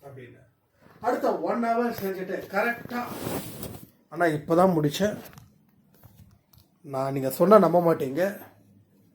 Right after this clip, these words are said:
ஒரு மணி நேரம் முடிச்சுட்டு நான் கொஞ்சம் ரிலாக்ஸ் பண்ணி, சரி அண்ணாவுக்கு ஒரு WhatsApp-ல ஆடியோ அனுப்பலாம்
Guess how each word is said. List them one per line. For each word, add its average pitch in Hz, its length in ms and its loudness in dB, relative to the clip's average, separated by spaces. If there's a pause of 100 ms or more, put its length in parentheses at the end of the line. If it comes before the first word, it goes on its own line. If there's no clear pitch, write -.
(1300)
ஒரு 277 220 10
மணி 269 220 10
நேரம் 277 420 10
முடிச்சுட்டு 254 500 8 (1700)
நான் 214 260 8
கொஞ்சம் 208 280 10
ரிலாக்ஸ் 269 520 8
பண்ணி, 196 360 8 (2500)
சரி 214 300 8
அண்ணாவுக்கு 185 840 8 (140)
ஒரு 165 220 10
WhatsApp-ல 185 500 8
ஆடியோ 160 280 8
அனுப்பலாம் 147 560 2